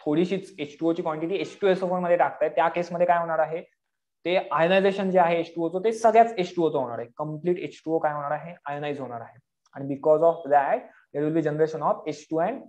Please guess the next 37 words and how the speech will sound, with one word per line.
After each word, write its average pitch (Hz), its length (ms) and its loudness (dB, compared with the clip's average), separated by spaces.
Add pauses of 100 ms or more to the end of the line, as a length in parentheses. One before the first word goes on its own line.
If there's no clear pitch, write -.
(140)
ओ 180 120 4
two. 175 300 -6 (1200)
So 160 100 0
ही 214 200 0
reaction 208 400 2
आहे 202 180 -2
exothermic. 190 560 0 (600)
हे 165 140 2
जे 190 80 2
ions 180 320 0
बनतायत, 180 320 -2
त्याच्यातून 170 460 -2
कोण 196 160 2
बनतंय? 147 300 -2
एच 127 360 -8
टू 180 80 2
बनतोय, 180 380 0 (120)
ओ 147 80 -4
टू 165 220 -2
बनतंय. 160 360 -2 (260)
Both 202 240 6
are, 131 260 2 (540)
both 151 240 0
are 156 180 -2 (420)
your, 175 180 4 (640)
uh, 131 400 0
fire, 156 600 2 (200)
uh, 135 160 -2
like, 131 140 -2 (220)
fire 156 240 4
catching. 139 580 -4
Like, 143 100 -2 (160)
O 151 100 0 (100)
two 185 200 0 (140)
helps 175 240 0
in 196 120 -4
fire, 190 300 2